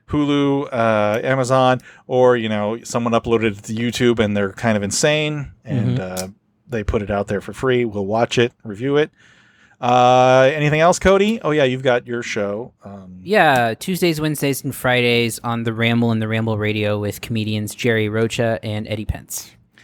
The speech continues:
Speaker 1: What about your music podcast?
Speaker 2: Oh, yeah, I have a new music podcast, uh, called Medium Fidelity. That's with,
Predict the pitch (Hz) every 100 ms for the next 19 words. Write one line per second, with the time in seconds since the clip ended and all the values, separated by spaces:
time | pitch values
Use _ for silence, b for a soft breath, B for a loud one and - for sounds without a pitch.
0 | b - 156 240 - 196 156 202 214 151
1 | - 113 95 104 95 233 269 180 139 175
2 | 165 165 165 165 160 160 143 127 - 117
3 | 113 - - - - 120 117 113 - 123
4 | 117 117 123 135 131 120 120 113 110 107
5 | 107 120 - 113 113 - 120 107